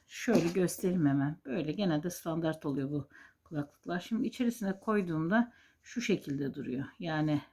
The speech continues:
benim için ideal bir şey ama siz biraz büyük olmuş diye düşünürseniz daha az da çekebilirsiniz zincir sayısını. Ama bence bu güzel bir boy, boyut.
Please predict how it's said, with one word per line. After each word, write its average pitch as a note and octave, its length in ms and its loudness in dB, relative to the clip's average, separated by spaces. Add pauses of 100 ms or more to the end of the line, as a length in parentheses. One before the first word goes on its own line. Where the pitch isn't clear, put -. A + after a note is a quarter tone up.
(120)
benim A#3 300 10
için A#3+ 300 4
ideal A3 520 6
bir D#3 60 -10
şey B3 280 2
ama G#3+ 220 8
siz G3 380 -6
biraz G3 360 4
büyük G#3 240 2
olmuş D#3+ 380 0
diye D#3 140 -4
düşünürseniz G#3+ 640 -2
daha F#3 180 2
az F#3+ 200 4
da D#3 120 0
çekebilirsiniz D3+ 760 -4
zincir D#3+ 280 -6
sayısını. G#3+ 580 0 (600)
Ama F#3+ 280 2
bence F3 440 4 (180)
bu F#3+ 260 0
güzel F#3 380 0
bir D3 140 -8
boy, E3 300 0
boyut. D#3 400 2